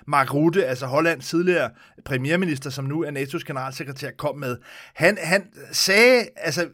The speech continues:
i stolen ved siden af Trump, citat, "Når det kommer til Grønland, og de bliver en del af U S A, så vil jeg undlade at diskutere det, for jeg vil ikke inddrage nato i det," sagde han. Altså, men, men hvor han simpelthen i virkeligheden jo her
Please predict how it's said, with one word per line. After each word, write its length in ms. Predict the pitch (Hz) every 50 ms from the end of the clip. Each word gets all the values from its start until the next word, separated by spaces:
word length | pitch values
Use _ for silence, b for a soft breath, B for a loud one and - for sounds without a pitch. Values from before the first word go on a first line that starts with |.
| _ _
i 140 | - 208 156
stolen 380 | - - 220 208 208 226 226
ved 80 | 180 165
siden 280 | - - 196 214 214
af 120 | 214 175 -
Trump, 320 | - 156 143 139 131 135 - _ _
citat, 480 | - - 175 - - 175 151 135 - - b b b b b b b b b
"Når 120 | 143 160 165
det 100 | 185 -
kommer 280 | 160 202 240 226 220
til 200 | 220 226 247 -
Grønland, 440 | - 147 143 151 165 170 156 123 104 - _ _ b b b b b b
og 160 | 151 147 135
de 80 | 180 - - - -
bliver 200 | 190 240 269 269
en 100 | 214 -
del 180 | 202 202 202 202
af 40 | 202
U 160 | 175 160 147
S 120 | 131 -
A, 160 | 165 165 -
så 160 | 135 - 185 180
vil 100 | 202 208
jeg 180 | 202 190 151 - _ _ _ _ _ _ _ _ _ _ _ 113 - - _ _ _ _ _ -
undlade 440 | 180 208 226 233 247 220 190 170
at 100 | 156 135
diskutere 440 | 143 147 - 143 131 - 220 214 202
det, 220 | 143 147 160 165 165
for 80 | 170
jeg 100 | 165 160
vil 60 | 165
ikke 140 | 175 180 180
inddrage 520 | 190 185 202 185 208 208 175 151 143 143 131
nato 560 | 131 127 127 143 175 196 - - 240 202 151
i 120 | 143 120
det," 180 | 107 117 107 - - b b b b b
sagde 180 | - 123 110
han. 100 | 117 131
Altså, 240 | 131 120 - 135 127 - b b b b b b b b -
men, 260 | 156 160 175 180 180
men 120 | 180 165
hvor 80 | 165 160
han 200 | 156 160 202 226
simpelthen 260 | 226 285 269 196 180
i 20 | 180
virkeligheden 280 | 226 220 233 214 180
jo 60 | 160
her 200 | 143 135 180 208